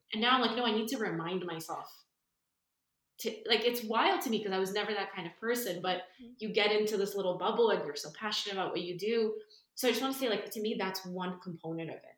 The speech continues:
Speaker 1: Like, just really foundational. Like, can we, those basic things. If we're not sleeping, if we're not eating, all these other things, they're going to be Band-Aids and they're barely going to work.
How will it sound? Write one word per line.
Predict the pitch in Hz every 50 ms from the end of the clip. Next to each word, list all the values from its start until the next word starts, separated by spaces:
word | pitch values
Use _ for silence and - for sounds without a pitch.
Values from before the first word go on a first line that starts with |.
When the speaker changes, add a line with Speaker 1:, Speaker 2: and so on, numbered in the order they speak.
| _ -
Speaker 1:
Like, | 190 -
just | 196 196 196 - - -
really | 196 196 185 185 185
foundational. | - - 170 170 175 160 147 160 160 - - 160 147 139 -
Like, | - - -
can | - 185 180
we, | 180 185 180 - _ _ _ _ _ _ _ _ _ -
those | 202 190 165 160
basic | 156 175 180 180 - - 170 -
things. | - 165 139 156 165
If | 180 170
we're | 202 226 247
not | 247 247 247 247
sleeping, | - - 196 196 - 185 170 170
if | 170 - -
we're | 190 202
not | 202 196 185 - - 170
eating, | 165 170 180 180 160 156 143 139 139 - _ _ _ _ _ _ _ _ _ _ -
all | 202 214 226 220
these | 226 202 -
other | 202 185 175 175 165 165
things, | 160 - 196 185 175 165 160 160 160 -
they're | - 180 175 180
going | 196 190 190 185
to | 185 175
be | 175 175
Band-Aids | 175 165 165 170 160 160 156 156 156
and | 160 160
they're | 160 160
barely | 156 - 156 156 156 143 156
going | - 120 120 110 -
to | - - 131
work. | 113 - -